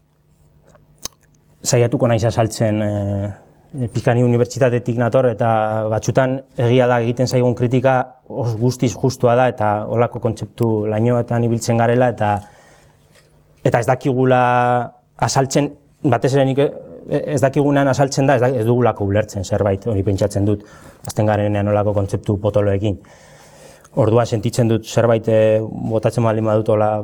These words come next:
e, potoloa, e, ba, bueno, arrazionalismoaren arazoa, ez? Behin errealismoaz pixkat hitz egin dudala, gero joango gara independentismoara eta pixkat aritzekin, aritze botatzen dituen galderekin lotuta.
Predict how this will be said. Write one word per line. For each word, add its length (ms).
e, 240
potoloa, 440
e, 220
ba, 120
bueno, 240
arrazionalismoaren 960
arazoa, 480
ez? 220
Behin 420
errealismoaz 720
pixkat 260
hitz 160
egin 180
dudala, 340
gero 180
joango 240
gara 260
independentismoara 640
eta 100
pixkat 300
aritzekin, 960
aritze 240
botatzen 380
dituen 160
galderekin 400
lotuta. 400